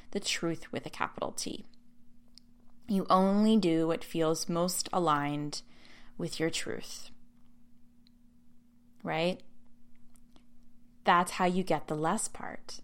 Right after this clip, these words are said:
And that's also how you get the more part. Because all of the things that you know you don't need to be doing, all of a sudden, if you can embody this motto, which I'm going to really try to implement in twenty eighteen,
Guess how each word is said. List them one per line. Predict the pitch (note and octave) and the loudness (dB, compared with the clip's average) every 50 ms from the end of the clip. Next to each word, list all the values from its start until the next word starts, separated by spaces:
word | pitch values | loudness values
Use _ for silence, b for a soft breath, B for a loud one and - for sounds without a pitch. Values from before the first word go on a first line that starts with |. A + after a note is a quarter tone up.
| - | -8
And | - E3+ | -4 -4
that's | E3+ D#3+ - D#3+ | -4 -2 -2 -4
also | D3+ D#3+ - - | -6 -6 -6 -8
how | D#3+ - D3 | -6 -6 -6
you | C#3+ C#3 | -6 -6
get | - C#3+ C3+ | -6 -8 -10
the | - B2+ | -8 -6
more | B2+ B2+ B2+ B2+ C3 B2+ | -4 -2 -2 -2 -2 -4
part. | - - - - - - - - - - - b b b b b b b b b b b b b | -4 -6 -8 -8 -8 -10 -8 -10 -10 -10 -10 b b b b b b b b b b b b b
Because | - F#3 - - G3+ F#3+ F#3 F#3 F3+ F3+ F3+ F3 F3+ - - - | -2 -2 0 2 6 8 10 10 10 10 6 4 2 -2 -4 2
all | - F#3 F#3 F#3 G#3 A#3+ | 6 8 8 8 8 8
of | B3+ B3 A3 G#3 F#3 | 6 4 4 2 0
the | - F#3 | -2 -2
things | F#3 - F3 D#3+ D#3+ D#3+ E3 F3+ G#3 - | -2 0 0 0 0 0 0 0 -2 0
that | - F3 - | 0 0 0
you | - E3 E3 D#3+ | 0 -2 -2 0
know | D#3+ D#3 D3+ D3+ D3+ D#3 D#3+ | 0 2 2 4 4 4 4
you | F3 F3 F3 | 4 2 2
don't | E3 E3 D#3 C#3+ - | 2 2 0 0 0
need | D3+ D3+ D#3 - | -4 -4 -4 -4
to | - E3+ | -6 -6
be | D3+ D3 D3 | -4 -4 -4
doing, | C#3 D3 C3+ C#3 D3 E3 G#3 C#4 - - - - - - - b b b b b b b b b b b b - - - - - - - - - - - - - - - - - - - - - - - - - - - - - - - | -2 -2 -2 -2 0 2 2 2 0 -2 -12 -16 -16 -16 -14 b b b b b b b b b b b b -20 -20 -20 -20 -20 -20 -20 -20 -20 -20 -20 -18 -18 -18 -18 -18 -20 -20 -20 -20 -20 -20 -20 -20 -20 -18 -18 -12 -2 2 4
all | F#3+ G3 B3+ | 6 8 8
of | D#4 | 8
a | - D4 | 6 4
sudden, | - - F#3 G3+ B3 A3+ D#3+ D3 D#3 E3+ F3+ - - - | 6 8 8 8 10 8 8 6 4 2 -2 -4 -4 -4
if | - F3+ - - F3+ | -4 -4 -2 0 2
you | F#3+ F#3 | 2 2
can | F#3 - G3 | 2 2 2
embody | F3 F3 F3 E3 - - - G3 B3+ D4+ C4 | 2 2 2 2 4 6 8 8 10 8 8
this | E3+ C#3 C3+ C#3 - | 6 6 0 -2 -2
motto, | - D3 C#3+ C#3 C#3 C#3 C#3 D3+ F3+ C4 D4+ E4+ - - | -2 0 2 2 4 6 6 6 6 6 4 0 -2 -2
which | E3 D#3+ D#3+ - | 0 0 2 2
I'm | - D3 E3+ F3+ F3+ | 2 4 4 4 4
going | D#3+ D#3 D#3 D#3+ E3 D3+ | 4 4 4 4 2 0
to | - - - D#3+ D#3 | -2 -2 -2 -2 -4
really | D3+ D3 D3+ D#3 E3+ F#3 F#3+ F3 E3+ D#3+ D3+ D3+ D3+ | -4 -4 -4 0 4 6 8 8 8 6 4 2 0
try | D3+ - D#3+ D3+ | -2 0 0 2
to | D3+ D3+ | 2 2
implement | C#3 D#3 D3+ - D#3 D3+ D3+ D3 C#3+ C#3+ | 0 0 -2 -2 -2 0 2 2 2 2
in | D3+ D3+ | 0 -2
twenty | - - D#3+ D#3 D3+ D3 D3 | -2 -2 -2 0 0 0 0
eighteen, | D3 D3 - - - D3 D3 D3+ E3 G3+ A#3+ | 0 -2 -4 -4 -4 -2 -2 -2 -2 -2 -4